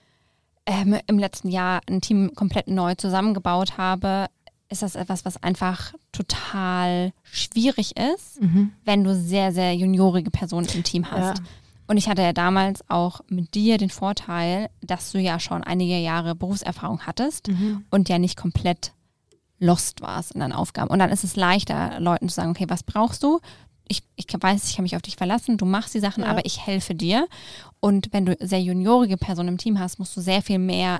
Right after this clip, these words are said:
Speaker 1: leiten und schauen und die irgendwie einfinden. Deshalb bin ich da gerade, glaub ich, selber überrascht, weil dieser Part einfach in meiner aktuellen Konstellation einfach ein bisschen weniger geworden ist.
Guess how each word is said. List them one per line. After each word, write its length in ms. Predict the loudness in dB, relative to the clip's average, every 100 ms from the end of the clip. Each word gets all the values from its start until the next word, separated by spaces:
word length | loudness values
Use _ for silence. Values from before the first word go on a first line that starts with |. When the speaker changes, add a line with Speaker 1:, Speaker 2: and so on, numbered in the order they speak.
| -4
Speaker 1:
leiten 840 | -10 -4 -2 -2 -2 -2 0 -2 -4 -20 _ _
und 220 | 0 0
schauen 500 | 0 2 4 6 4 2
und 280 | 0 0 -6 -16 -12
die 160 | -6
irgendwie 260 | -4 -2 0
einfinden. 680 | 2 0 0 -2 -2 -4 -6 -6 _ _ _
Deshalb 200 | -2 0
bin 40 | 2
ich 60 | 2
da 80 |
gerade, 240 | 2 0 -2 -4
glaub 120 | -4
ich, 60 | -2
selber 140 | 0
überrascht, 480 | 0 0 0 -2 -6 -16 _ _ -4
weil 80 | -2
dieser 200 | 0 -2
Part 460 | -2 2 2 2
einfach 280 | -4 -2 -4
in 160 | -2 -2
meiner 220 | -2 -6
aktuellen 380 | -8 -8 -4 -6
Konstellation 1200 | -2 -4 -4 -6 -6 -6 -2 2 4 4 4 2 0 _ _ _ _ -4
einfach 180 | 0
ein 60 | 0
bisschen 220 | 0 2
weniger 340 | 2 2 0 -2
geworden 340 | -2 0 0
ist. 360 | 0 -2 -2